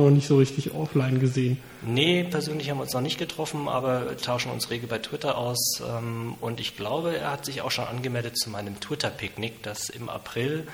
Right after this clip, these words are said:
Speaker 2: kommenden Jahres, äh, bei uns im Schloss Zeilitzheim sein wird. Also ein Treffen, ja, von Twitter-Followern von mir in dem Fall, beziehungsweise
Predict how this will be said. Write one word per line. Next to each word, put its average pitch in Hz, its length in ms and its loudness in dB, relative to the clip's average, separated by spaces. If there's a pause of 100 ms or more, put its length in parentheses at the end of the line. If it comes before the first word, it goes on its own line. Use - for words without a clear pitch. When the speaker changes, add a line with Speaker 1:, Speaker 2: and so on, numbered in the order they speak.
(340)
Speaker 2:
kommenden 123 400 2
Jahres, 110 440 0
äh, 107 200 -6
bei 110 60 -4
uns 107 200 -4
im 110 80 -6
Schloss 101 200 -4 (120)
Zeilitzheim 92 520 -4
sein 87 320 -4
wird. 87 240 -6
Also 98 160 -6
ein 92 140 -8
Treffen, 107 420 -4 (520)
ja, 101 220 -2
von 101 460 -4 (440)
Twitter-Followern 101 640 -2
von 95 220 -6
mir 123 160 -2
in 110 80 -4
dem 110 160 -4
Fall, 101 220 -6
beziehungsweise 98 600 -8